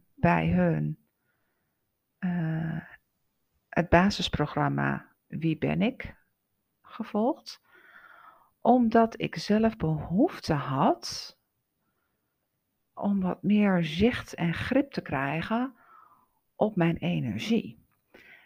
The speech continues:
Maar ook om wat beter te snappen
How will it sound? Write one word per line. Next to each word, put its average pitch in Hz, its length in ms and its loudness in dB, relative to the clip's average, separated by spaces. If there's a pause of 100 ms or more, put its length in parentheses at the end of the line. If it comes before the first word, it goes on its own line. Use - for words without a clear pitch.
(140)
Maar 185 280 6
ook 247 320 4
om 190 240 2
wat 143 260 0
beter 196 840 2 (2750)
te - 180 -12
snappen 214 720 -2